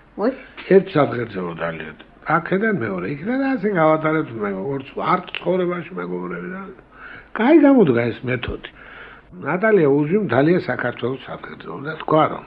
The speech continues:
Speaker 2: ის ომის დროს განმოსახლებული იყო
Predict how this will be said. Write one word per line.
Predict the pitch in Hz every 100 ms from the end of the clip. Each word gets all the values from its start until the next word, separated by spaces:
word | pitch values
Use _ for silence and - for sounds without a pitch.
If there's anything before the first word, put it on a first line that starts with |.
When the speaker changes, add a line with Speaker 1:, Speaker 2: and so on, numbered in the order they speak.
| - - - - - - - - - - _ -
Speaker 2:
ის | 170
ომის | 156 165 143 123
დროს | 156 220 202 - - - - - - - _ _
განმოსახლებული | - 143 147 151 - 127 139 120 151 135
იყო | 131 -